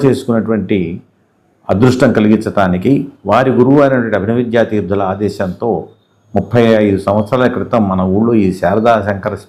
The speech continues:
పీఠాన్ని, శంకర మఠాన్ని నిర్మాణం చేసి మనకు సమర్పి-, ఆ, కానుకగా ఇచ్చారని చెప్పాలి. అందువల్ల మనం ప్రతిగా వారికి చేయాల్సింది ఏంటంటే నిత్యం ఆలయానికి రావడం, విశేష కార్యక్రమాల్లో విశేషంగా పాల్గొనడం,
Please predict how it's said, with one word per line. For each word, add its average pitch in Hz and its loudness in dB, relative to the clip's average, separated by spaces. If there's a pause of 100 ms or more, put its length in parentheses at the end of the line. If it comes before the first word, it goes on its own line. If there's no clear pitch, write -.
పీఠాన్ని, 101 0 (260)
శంకర 127 2
మఠాన్ని 104 0
నిర్మాణం 98 0
చేసి 95 -4
మనకు 92 -4 (680)
సమర్పి-, 98 0
ఆ, 98 0 (760)
కానుకగా 107 2
ఇచ్చారని 95 0
చెప్పాలి. 87 -2 (640)
అందువల్ల 131 4 (320)
మనం 120 2
ప్రతిగా 156 4
వారికి 123 0
చేయాల్సింది 123 -6
ఏంటంటే 95 -8 (360)
నిత్యం 101 0 (340)
ఆలయానికి 110 4
రావడం, 101 2 (380)
విశేష 151 2
కార్యక్రమాల్లో 113 0
విశేషంగా 101 -2
పాల్గొనడం, 98 -2